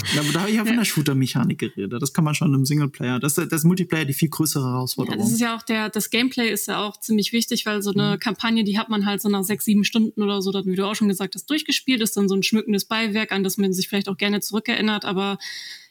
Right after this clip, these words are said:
Speaker 2: ja, Gameplay dann auch mit, äh, mit den Freunden zusammen, äh, im Multiplayer. Ähm, gibt's da eigentlich auch dann große Unterschiede jetzt zu einem Black Ops, äh, oder einem Modern Warfare? Gibt's da irgendwie auch so bestimmte,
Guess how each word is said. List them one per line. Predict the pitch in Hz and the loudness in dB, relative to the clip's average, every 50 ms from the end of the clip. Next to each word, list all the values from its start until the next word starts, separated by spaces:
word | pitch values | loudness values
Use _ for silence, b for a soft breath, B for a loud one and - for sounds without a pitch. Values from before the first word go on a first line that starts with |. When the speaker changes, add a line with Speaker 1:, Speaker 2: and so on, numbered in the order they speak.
| B | B
Speaker 2:
ja, | - 185 165 185 | -2 0 0 -2
Gameplay | 175 175 214 226 233 233 - 240 226 220 | 0 0 2 2 2 2 2 0 0 0
dann | 214 196 196 | 0 -2 -2
auch | 185 196 190 202 | -2 -2 -2 0
mit, | 202 202 180 - - | 0 0 0 -2 -2
äh, | 202 202 208 208 | -2 0 0 0
mit | 208 190 | 0 2
den | 214 202 190 | 2 0 0
Freunden | - - 226 226 240 240 247 | 0 0 0 0 2 0 0
zusammen, | - - 226 196 214 214 208 214 214 208 208 - | 0 0 0 0 2 2 2 4 4 4 2 2
äh, | - 202 202 202 196 | 0 -2 -2 -2 -2
im | - 202 208 | -2 0 0
Multiplayer. | 202 226 254 240 254 247 - - 233 226 220 220 220 220 B B B B B B B B - | 2 2 0 0 -2 -4 -2 -2 0 0 0 -2 -4 -6 B B B B B B B B -4
Ähm, | 208 208 202 202 208 202 202 202 202 196 196 190 180 - | -2 -2 0 0 2 2 2 2 2 2 0 -2 -2 -2
gibt's | - 233 - - | -4 -4 -2 -2
da | - 254 240 233 - | -2 -2 -2 -2 -2
eigentlich | - 214 220 226 - 226 - - | -2 -2 -2 -2 -2 -2 -2 -2
auch | 220 226 - | -4 -4 -6
dann | - - 220 214 208 208 208 202 | -4 -2 0 2 2 2 0 0
große | - 180 220 233 - 226 - | 0 0 0 0 2 0 2
Unterschiede | 233 233 233 240 208 - - 240 202 226 | 2 2 2 2 0 0 0 2 2 4
jetzt | 214 208 202 - - - | 2 2 0 -2 -4 -4
zu | - 214 | 2 2
einem | 208 208 202 202 202 196 196 185 180 | 4 4 4 4 2 2 2 0 -2
Black | - 214 220 226 - - | -2 -2 -2 -2 -2 -6
Ops, | - 240 240 - - - - - - - | -6 -6 -4 -4 -4 -4 -4 -6 -6 -4
äh, | 202 | -4
oder | 196 190 190 190 190 - - 208 202 202 | -2 -2 -2 -2 -2 -2 -2 -2 -2 0
einem | 190 208 208 | 2 2 2
Modern | 202 208 208 208 202 190 | 2 0 0 0 0 0
Warfare? | 190 220 233 - - 240 196 | 0 -2 -2 -2 0 0 0
Gibt's | 190 202 - - | 2 0 -2 -2
da | - 202 | -2 0
irgendwie | 214 208 208 196 - | 2 2 2 2 0
auch | - 214 233 | 0 -2 -2
so | - 240 | -2 0
bestimmte, | 196 208 - - 226 226 233 - - 220 214 208 208 202 | 0 0 2 4 4 4 4 4 2 0 0 2 0 -2